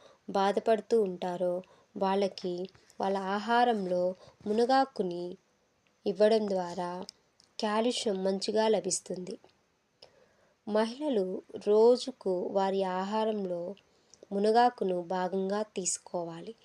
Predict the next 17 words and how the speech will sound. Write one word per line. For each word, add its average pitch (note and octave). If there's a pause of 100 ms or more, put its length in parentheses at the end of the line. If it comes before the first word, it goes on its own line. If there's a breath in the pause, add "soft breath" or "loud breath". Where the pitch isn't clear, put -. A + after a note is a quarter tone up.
(320 soft breath)
దీని A#3+
ద్వారా A#3 (240)
ఐరన్ G3
బాగా F3+
లభిస్తుంది. F#3 (800 soft breath)
థైరాయిడ్ను A3+ (400)
రెగ్యులేట్ A#3
చేసే F3+ (380 loud breath)
న్యాచురల్ A3+
మెడిసిన్గా G3+
పనిచేస్తుంది. F3 (580 soft breath)
గర్భిణీలు, F#3+
బాలింతలకు G#3+
ఇస్తే F3+ (480 soft breath)
వారికి F#3+ (300 soft breath)
అవసరమైన F#3+ (420 loud breath)
కాల్షియం F3+